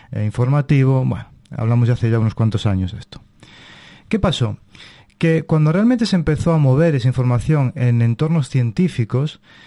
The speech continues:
eh, llamaron la atención hacia algo, que es que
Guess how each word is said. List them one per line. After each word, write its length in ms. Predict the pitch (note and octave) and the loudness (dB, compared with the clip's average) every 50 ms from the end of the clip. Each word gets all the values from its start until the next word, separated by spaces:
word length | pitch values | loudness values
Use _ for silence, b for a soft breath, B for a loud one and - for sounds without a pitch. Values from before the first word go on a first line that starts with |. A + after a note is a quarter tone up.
| B B B B | B B B B
eh, 440 | - C#3+ C#3+ C#3+ D3 C#3+ C#3+ C#3+ - _ _ _ _ _ _ _ _ | -2 -2 0 0 0 0 -2 -4 -8 _ _ _ _ _ _ _ _
llamaron 380 | - C#3 D3+ E3 F3+ G3+ G#3 G#3 | -4 -2 0 2 2 2 2 2
la 60 | G3+ | 0
atención 380 | F#3+ G3 E3+ D3+ - E3 E3 D#3+ | 2 0 0 0 0 0 0 0
hacia 280 | D3 - - B2+ A2+ | 0 0 0 0 0
algo, 360 | G#2 G#2 G2+ - - - - - - - - _ _ _ _ _ _ _ _ _ - - - - | 0 0 -2 -4 -8 -12 -16 -20 -20 -20 -20 _ _ _ _ _ _ _ _ _ -20 -16 -12 -6
que 100 | - C#3+ | -4 -4
es 100 | C#3+ - | -4 -4
que 300 | - - D#3 D3+ - _ | -2 -2 -2 -2 -2 _